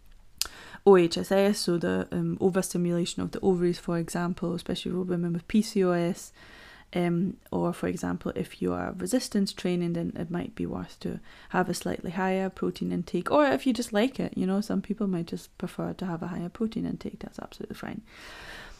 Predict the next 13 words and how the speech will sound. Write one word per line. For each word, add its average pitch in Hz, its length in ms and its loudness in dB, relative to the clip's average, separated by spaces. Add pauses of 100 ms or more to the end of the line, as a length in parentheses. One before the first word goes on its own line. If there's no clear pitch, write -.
(240)
But 233 160 8
again, 233 440 10
within 220 380 12
those 220 220 10
three 202 300 6
options, 220 640 4
you 196 80 6
still 190 440 4
have 180 260 0
a 175 60 6
lot 175 240 4
of 180 140 -2
options 175 680 0